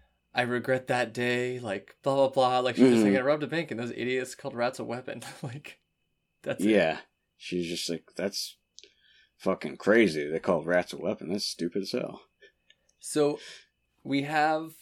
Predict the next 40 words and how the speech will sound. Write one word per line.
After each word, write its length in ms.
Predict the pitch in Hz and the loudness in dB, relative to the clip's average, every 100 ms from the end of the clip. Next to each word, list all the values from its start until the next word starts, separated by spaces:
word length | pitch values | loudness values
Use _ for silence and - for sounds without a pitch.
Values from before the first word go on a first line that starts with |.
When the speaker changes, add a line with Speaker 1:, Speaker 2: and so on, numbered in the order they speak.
| _ _ _ _ - | _ _ _ _ -16
Speaker 1:
Starro, 640 | - - 127 127 117 110 | -6 0 2 4 4 2
a 40 | 104 | 0
villain, 440 | 104 104 107 120 | 0 0 -2 -8
right? 300 | 110 98 107 | -6 -4 -6
Who's 200 | 135 120 | -10 -12
kinda 280 | - 113 110 | -4 -4 -2
not 160 | 104 | -4
a 40 | 101 | -6
villain. 340 | - 98 120 | -8 -10 -10
We 100 | 131 | -6
Speaker 2:
Mm. 40 | 127 | -2
Speaker 1:
have 320 | 120 123 123 - _ - | -2 -2 -6 -20 _ -4
our 120 | 117 | -2
main 220 | 120 117 | -2 -4
characters, 540 | 123 127 120 107 104 - | -2 -2 -2 -6 -8 -6
villains, 400 | 110 107 107 107 | 0 0 -2 -8
but 220 | 117 - - | -12 -12 -8
kinda 200 | 127 113 | -4 -2
not 180 | 110 107 | -4 -4
villains. 300 | 113 110 110 | -4 -4 -6
And 220 | - 127 | -10 -4
then 120 | 170 | -2
we 100 | 208 | 0
have 220 | 196 175 - | 0 0 -2
what 200 | 131 127 | 0 2
I 100 | 123 | 2
would 240 | 117 - | -2 -6
think 220 | 127 113 | -6 -4
is 300 | 120 104 - _ _ _ _ | -6 -8 -14 _ _ _ _
clearly 380 | - 147 135 127 | -2 0 2 0
the 120 | 120 | -2
true 480 | - - 127 120 117 | -8 -2 0 0 0
villain 320 | 104 101 107 | -4 -2 -2
of 100 | 107 | -4
the 60 | 104 | -12
movie, 320 | 101 98 101 | -12 -10 -8
the 100 | 107 | -8
government. 500 | 110 98 - 90 - _ - _ _ _ _ _ _ _ | -4 -4 -4 -12 -14 _ -20 _ _ _ _ _ _ _
And 380 | - 117 117 - - | -2 0 -2 -6 -16
Speaker 2:
Mm. 300 | - 92 - | -12 -10 -12